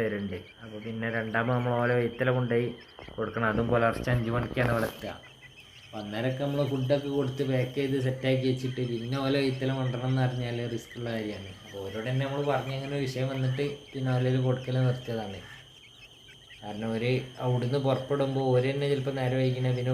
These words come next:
വിളിയൊന്നും ഉണ്ടാവില്ല. സ്റ്റാർട്ടിങ് ഭാഗമായതുകൊണ്ട് പെട്ടെന്ന് ഒരു പാസ് ചെയ്ത് പോകും. അപ്പോൾ അതുകൊണ്ട് നമ്മൾ മറ്റുള്ള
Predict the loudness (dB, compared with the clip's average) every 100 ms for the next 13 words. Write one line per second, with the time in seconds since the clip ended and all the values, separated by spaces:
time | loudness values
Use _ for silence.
0 | 4 4 2 2 2 0 0 -4 -6 -6
1 | -6 -2 0 4 4 4 4 4 2 0
2 | -4 -10 -16 -20 -20 -20 -20 -20 -20 -20
3 | -18 -10 -10 -2 2 4 6 4 2 0
4 | 0 0 -2 -4 -10 -20 -20 -20 -14 -10
5 | -4 -4 -2 0 2 2 0 -4 -8 -8
6 | -4